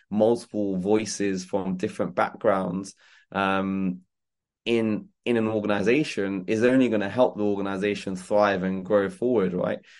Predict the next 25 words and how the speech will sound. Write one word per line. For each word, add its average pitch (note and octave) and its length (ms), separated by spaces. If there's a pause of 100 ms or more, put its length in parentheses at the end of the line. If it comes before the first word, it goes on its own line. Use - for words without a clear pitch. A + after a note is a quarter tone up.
So G#2 240
fundamentally, B2 640
if F#2+ 100
you G#2 60
just G2+ 160
look G2+ 140
at F2+ 80
business, G2+ 320
it F#2 100
just G#2+ 160
makes G#2 300
sense. F#2 400 (320)
Um, G2+ 720
and A2 160
then A2 120
from, B2 480 (240)
from A#2+ 200
an - 80
ethical F3+ 420
point G#2+ 300
of G2 100
view, G#2 220
I G2+ 60
think, G#2+ 400
um, G2+ 440